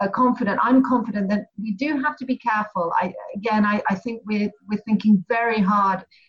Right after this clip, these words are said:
about what is this book? Is it relevant? Is it useful? And sometimes the price point isn't the most, um, important issue when asking that question. It's, um,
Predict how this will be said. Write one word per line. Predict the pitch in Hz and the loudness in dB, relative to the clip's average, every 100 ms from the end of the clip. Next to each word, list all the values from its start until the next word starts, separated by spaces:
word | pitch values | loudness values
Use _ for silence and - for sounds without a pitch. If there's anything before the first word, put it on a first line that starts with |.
| _ _ 190 | _ _ -4
about | 196 185 - - 202 - | -2 -2 -4 -10 -12 -6
what | 202 254 254 | 2 4 4
is | 220 - | 2 -2
this | 180 175 - | -8 -8 -14
book? | - - _ | -20 -20 _
Is | 247 262 | 2 4
it | 233 - | 4 0
relevant? | 185 170 165 - 156 - _ 262 | -2 -2 -4 -8 -12 -12 _ 2
Is | 254 | 2
it | 233 226 | 2 2
useful? | 180 175 - - - - _ _ - | -2 -2 -8 -14 -14 -16 _ _ 0
And | 220 214 | 2 4
sometimes | 254 262 254 254 240 - - | 4 4 4 4 2 0 -8
the | 226 | -6
price | - 240 247 - | -2 2 2 0
point | - - 233 226 - - | -6 -2 -2 -2 -6 2
isn't | 254 214 214 | 2 4 2
the | 202 | 4
most, | 196 190 180 - - _ _ _ _ 196 | 4 4 0 -4 -14 _ _ _ _ -2
um, | 180 180 180 175 165 _ - | 0 0 0 -2 -6 _ 0
important | 202 - 175 - 196 185 - | 0 0 -4 -2 -2 -4 -2
issue | 202 - 196 170 165 | -2 -2 0 0 2
when | 170 165 | -2 0
asking | 170 196 - 165 | 0 0 -4 -8
that | 165 - - | -6 -8 -6
question. | 170 170 - - - - - | -6 -6 -8 -14 -12 -12 -4
It's, | 175 175 - | -6 -6 -6
um, | 180 175 170 | -2 -2 -4